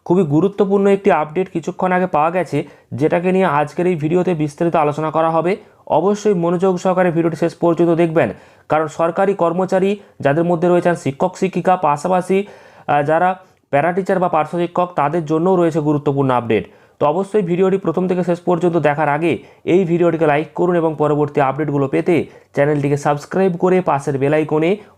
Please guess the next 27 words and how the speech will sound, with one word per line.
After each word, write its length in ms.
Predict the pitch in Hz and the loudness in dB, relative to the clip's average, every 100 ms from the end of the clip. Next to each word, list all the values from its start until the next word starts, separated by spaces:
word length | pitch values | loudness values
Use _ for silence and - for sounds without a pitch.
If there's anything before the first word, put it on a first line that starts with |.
| - | 0
all 280 | 160 180 | 2 2
প্রেস 280 | 175 165 151 | 0 -4 -4
করে 180 | - 147 | -2 0
রাখুন। 440 | 139 123 117 85 - _ _ _ _ | 0 -2 -4 -4 -8 _ _ _ _
আপনারা 420 | 131 143 196 226 | -2 -2 -2 -4
on 140 | - 185 | -2 -4
screen 140 | 180 | -4
দেখতে 220 | 196 190 | -6 0
পাচ্ছেন 300 | 196 190 196 196 | 0 0 -2 0
পশ্চিমবঙ্গের 600 | 165 165 196 190 196 190 | 0 0 -2 0 2 2
সরকারি 500 | 190 165 156 175 180 | 0 -2 -2 -2 -2
কর্মীদের 440 | 175 156 151 170 170 | 0 0 0 0 0
জন্য 240 | 180 180 | 0 0
খারাপ 380 | - 147 151 147 | -2 -2 -2 -2
খবর, 340 | 143 120 175 | -2 0 0
জারি 280 | 151 117 156 | 0 0 0
হলো 260 | 170 175 180 | -2 -2 -2
সরকারি 600 | - 131 143 147 123 196 | -2 -4 -2 0 0 -2
নির্দেশিকা। 680 | 156 139 143 139 113 135 233 - _ _ - | -2 -2 -2 -2 0 0 -2 -10 _ _ -4
তো 100 | 160 | -2
পশ্চিমবঙ্গের 720 | 165 175 214 208 208 202 226 - - _ _ - | 0 0 0 2 2 2 0 -2 -16 _ _ -2
রাজ্য 360 | 131 143 147 | -2 -2 -4
সরকারি 340 | 190 208 196 196 | -6 -4 -2 0
কর্মীদের 320 | 180 170 180 | 0 0 0
জন্য 280 | 180 185 175 | 0 0 -2
কী 160 | 180 202 | -4 -4
খারাপ 260 | 202 165 | -2 -2